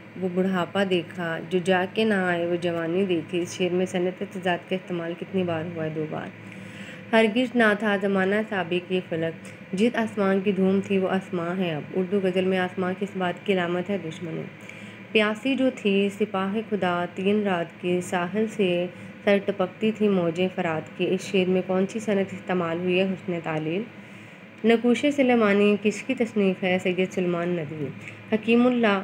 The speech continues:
हकीम कुदरतुल्लाह कासिम की मजमूआ नज़्म उन्नीस सौ तैंतीस पंजाब यूनिवर्सिटी से शाया हुई। इसके मरतब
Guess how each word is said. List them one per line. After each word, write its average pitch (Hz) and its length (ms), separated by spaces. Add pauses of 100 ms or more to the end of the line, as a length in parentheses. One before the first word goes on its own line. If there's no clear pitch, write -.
हकीम 220 360
कुदरतुल्लाह 214 640
कासिम 196 420
की 220 140
मजमूआ 190 480
नज़्म 185 380
उन्नीस 196 240
सौ 214 100
तैंतीस 202 360
पंजाब 190 400
यूनिवर्सिटी 196 560
से - 0
शाया 165 400
हुई। 170 140
इसके 190 260
मरतब 180 460